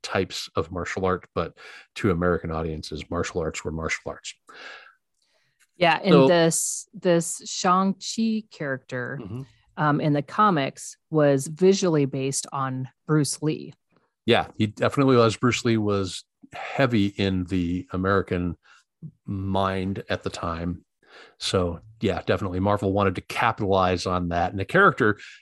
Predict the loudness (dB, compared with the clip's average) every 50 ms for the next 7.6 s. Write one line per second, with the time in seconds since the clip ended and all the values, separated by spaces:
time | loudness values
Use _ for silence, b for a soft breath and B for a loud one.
0 | B 0 0 2 4 4 4 4 4 4 2 2 4 4 4 4 4 4 6 4
1 | 4 2 0 -2 -2 -2 -4 -8 -4 0 0 0 0 -2 -6 -8 -10 -10 -6 -4
2 | -2 -2 0 0 0 0 0 0 0 0 0 0 0 0 0 0 0 -2 -4 -4
3 | -8 -8 -8 -2 0 2 2 2 2 2 0 0 0 0 -2 -4 -4 -2 0 0
4 | 0 0 -2 -2 -2 -2 -2 -4 -4 -2 -2 -2 -2 -2 -2 0 0 0 -2 -2
5 | -2 -4 -4 -4 -6 -6 -4 -4 -6 -10 -10 -8 -6 -4 -4 -6 -8 B B B
6 | B B B B B B B _ -6 -2 0 2 2 2 0 0 -2 -2 -4 -10
7 | -4 -2 -2 0 0 0 0 0 -2 -2 -6 -8